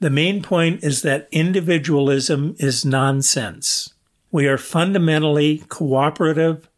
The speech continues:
social creatures at the deepest level, and our brains have even evolved to produce that result. We like to idolize the self-made man, the rugged individual,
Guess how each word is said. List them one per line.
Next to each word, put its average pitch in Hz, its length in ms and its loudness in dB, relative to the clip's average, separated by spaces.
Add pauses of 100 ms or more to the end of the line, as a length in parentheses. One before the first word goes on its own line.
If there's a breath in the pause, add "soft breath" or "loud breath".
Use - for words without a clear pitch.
social 170 580 0
creatures 143 840 0 (300)
at 143 220 -2
the 143 80 0
deepest 160 640 0
level, 120 480 0 (360)
and 143 140 0
our 139 140 2
brains 156 760 0
have 135 300 0
even 185 440 0
evolved 143 760 0
to 151 100 -4
produce 147 600 0
that 139 320 -2
result. 131 640 -2 (640)
We 147 180 2
like 143 520 0
to - 120 -2
idolize 143 1120 0 (140)
the 139 140 0
self-made 151 720 0
man, 143 680 0 (480)
the 131 140 0
rugged 143 440 0
individual, 143 1080 0